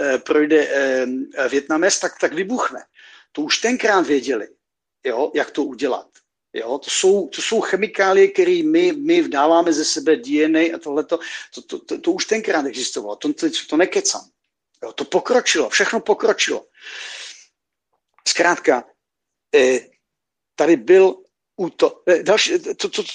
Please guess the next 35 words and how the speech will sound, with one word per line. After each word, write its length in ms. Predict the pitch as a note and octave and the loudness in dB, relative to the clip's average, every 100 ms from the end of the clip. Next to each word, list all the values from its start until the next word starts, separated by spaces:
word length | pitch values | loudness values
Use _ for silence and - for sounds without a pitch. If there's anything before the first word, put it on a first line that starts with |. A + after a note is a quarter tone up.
| - - | -16 -2
to, 120 | G3 | 0
to 140 | G3+ | 2
má 180 | G#3+ A3 | 2 0
s 80 | - | 0
tím 160 | G#3 | -2
společného, 420 | - G#3+ A#3 A3+ F3+ | -2 2 2 2 -2
když 100 | - | -2
jsem 120 | F#3+ | -2
ti 120 | F#3 | -2
říkal, 260 | F3 G3 G3 | 0 2 4
že, 140 | F3 | 6
eh, 360 | D#3+ C3+ C#3+ C3+ C3 | 6 4 0 0 0
eh, 200 | D3 C3+ C3 C#3+ | 2 2 -2 -2
zdravotnická 460 | E3 G3+ - F3+ | 0 2 2 0
organizace 360 | D#3+ F#3 F3+ - | 2 2 0 -2
plánuje, 400 | D3+ C#3 E3+ F3 | -2 2 4 4
že 140 | D#3 | 2
další 340 | C#3+ D3+ - C#3+ | 0 0 -2 -4
bude, 200 | D3+ D#3 C#3+ | 2 4 4
eh, 480 | C3+ - - - - - _ _ _ - _ _ D4 - - | 0 -10 -20 -14 -14 -14 _ _ _ -20 _ _ -20 -20 0
jeden 280 | F3+ B3+ G#3+ | 2 4 2
takový 280 | - G3 | 2 2
scénář, 640 | D#3 - D#3+ A#2+ F#2+ - - _ | 2 2 0 0 -4 -6 -12 _
to, 120 | C#3+ - - | -4 -4 -8
já 140 | C#3 C#3 | -2 2
nevím, 240 | D#3+ C#3+ | 2 2
jestli 240 | B2 - C#3+ | -2 0 0
je 80 | |
to 120 | B2+ A#2 | 0 -2
možný, 480 | D3 B2+ A#2 G#2+ - | -2 -2 -6 -12 -8
ale 260 | B2+ B2+ - | -4 -4 -4
že 140 | C#3+ | -6
prej 220 | - D#3 | 0 0
plánovali, 760 | - C#3+ D#3+ D3+ A2+ G#2+ C#3 - | 2 2 2 0 -2 -6 -8 -8
že 320 | C3+ C3+ B2 | -6 -2 -2